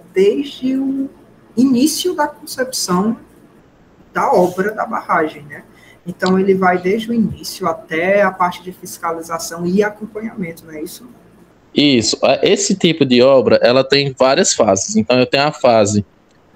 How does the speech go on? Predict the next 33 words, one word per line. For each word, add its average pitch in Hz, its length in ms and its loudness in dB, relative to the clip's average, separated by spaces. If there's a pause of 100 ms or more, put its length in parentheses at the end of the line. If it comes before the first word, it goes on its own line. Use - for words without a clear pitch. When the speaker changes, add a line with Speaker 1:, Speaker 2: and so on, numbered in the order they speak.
Speaker 2:
projetual, 131 880 4 (340)
eu 123 140 2
tenho 139 220 0
a 147 100 2
fase 117 540 2
construtiva 143 920 2 (240)
e 147 100 4
eu 165 120 6
tenho 170 160 0
a 165 60 0
fase 147 400 4
de 143 260 4
operação. 156 640 2 (500)
A 180 140 4
segurança 147 540 2
de 123 80 4
barragens, 117 680 0
ela 127 160 4
tá 143 200 2
focada 127 480 2
na 131 220 4 (120)
operação. 170 760 4 (540)
Então, 147 300 2
muitas 147 440 4
vezes, 131 460 2
por 143 160 2
exemplo, 135 300 2 (380)
é, 107 240 4
hoje 131 200 4
em 139 60 0
dia 143 80 6
eu 151 80 6
atuo, 151 560 4